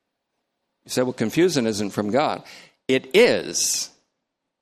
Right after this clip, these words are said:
from God in this case. As Paul said, we're always perplexed. I'm always perplexed 'cause I'm seeking for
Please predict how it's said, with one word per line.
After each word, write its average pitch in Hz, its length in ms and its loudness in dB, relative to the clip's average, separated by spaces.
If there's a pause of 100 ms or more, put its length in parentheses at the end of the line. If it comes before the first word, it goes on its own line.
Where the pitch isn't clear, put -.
from 107 220 -4
God 185 240 0
in 120 120 -2
this 147 180 -4
case. - 540 -10 (500)
As 110 140 -6
Paul 151 240 0
said, 113 220 -4
we're 123 180 0
always 185 260 -4
perplexed. - 800 -8 (840)
I'm 226 160 0
always 156 320 0
perplexed - 600 -4
'cause 123 140 -6
I'm 135 160 2
seeking 165 760 -4
for 107 560 -2